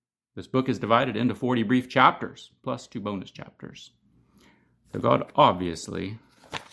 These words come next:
has something with forty. All right. Chapter one. What on earth am I here for? A life devoted to things is a dead life. A stump, a God-shaped life is a flourishing tree.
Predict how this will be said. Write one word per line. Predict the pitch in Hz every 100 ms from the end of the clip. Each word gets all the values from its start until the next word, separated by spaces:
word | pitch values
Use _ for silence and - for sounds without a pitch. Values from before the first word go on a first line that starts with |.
| - _ _ _ _ _
has | - 104
something | - 147 127 104
with | 98 -
forty. | - 165 160 92 80 _ _ _ _ _ _ _ _ - _ _ _ _ _ _ _ _ _ 104
All | 101 90
right. | - - - - - - - _ _ _ _ _ _ _ _ _
Chapter | - 156 160 - 156
one. | 131 107 98 87 85
What | 98
on | 127 131 -
earth | 139
am | 110
I | 104
here | 101 165 170
for? | 170 151 151 160 -
A |
life | 104 127 170
devoted | - 143 151 165 165
to |
things | 165 _ 120 85 85 95 -
is | 110
a | 120
dead | 113 143 156 147 -
life. | - - - -
A | -
stump, | - - 113 104 -
a | 101
God-shaped | 101 110 110 - 107 -
life | 101 113
is | 110 110
a |
flourishing | - 113 113 110 110 98
tree. | - 156 95